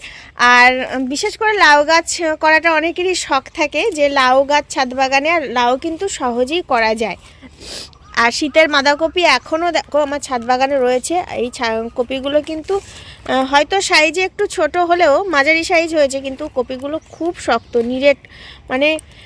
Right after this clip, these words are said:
আহ, হালকা না। প্রত্যেকটা কপি দেখো।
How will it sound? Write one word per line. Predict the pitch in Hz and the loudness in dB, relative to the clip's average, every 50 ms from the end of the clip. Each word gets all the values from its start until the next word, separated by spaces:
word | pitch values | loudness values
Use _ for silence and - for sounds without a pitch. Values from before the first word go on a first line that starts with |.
| - - - | -20 -14 -8
আহ, | - 247 247 247 | -4 -2 -2 -2
হালকা | 233 240 262 285 311 359 330 - 302 254 | -2 0 4 4 4 4 4 2 2 2
না। | 208 180 156 151 - - - - - - - - - - - - _ _ - - - - - - - | 0 -2 -10 -14 -18 -20 -20 -20 -20 -20 -20 -20 -20 -20 -20 -20 _ _ -20 -20 -20 -20 -20 -18 -12
প্রত্যেকটা | - 285 - - - - - - 320 302 - | -12 -12 -10 -8 -10 -8 -4 -2 -2 0 0
কপি | 262 240 247 247 | -2 -2 -2 -4
দেখো। | 240 240 233 220 - 294 415 | -4 -4 -4 -4 -4 -6 -6